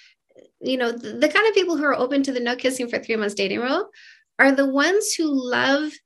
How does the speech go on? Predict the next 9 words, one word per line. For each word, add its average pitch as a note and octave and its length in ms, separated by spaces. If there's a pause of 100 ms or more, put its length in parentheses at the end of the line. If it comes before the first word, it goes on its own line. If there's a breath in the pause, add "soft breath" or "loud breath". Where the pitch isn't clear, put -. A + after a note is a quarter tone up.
(340 soft breath)
the C4 220
aspect A3+ 720
of A3 260 (460)
opening C#4 460
up A3+ 200
slowly. A3 720
I'm A3 160
not A#3 160
gonna C4 220